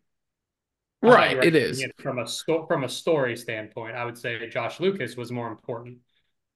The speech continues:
Speaker 1: Um, but yeah, Reese, no, this was, uh, this was early Reese when she was hitting the heights of,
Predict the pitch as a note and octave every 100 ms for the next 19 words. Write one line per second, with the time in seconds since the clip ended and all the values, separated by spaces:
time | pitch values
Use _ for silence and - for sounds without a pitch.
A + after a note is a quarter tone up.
0 | C#3 B2 A2+ G#2+ G#2+ G#2 - _ _ C3
1 | A#2 A2+ - - _ _ _ _ _ _
2 | - F#3+ C#3 F3+ F3+ F#3 D#3 D3 F#3 F3+
3 | D#3 D#3 C#3+ C#3 C#3 D3 F3 C#3+ C#3+ D3+
4 | C#3 C#3 D#3 C#3+ B2 A2+ - A#2+ A#2+ A2+
5 | - - D3+ C3 B2 C#3 C3 C3 - B2+
6 | A#2 A2+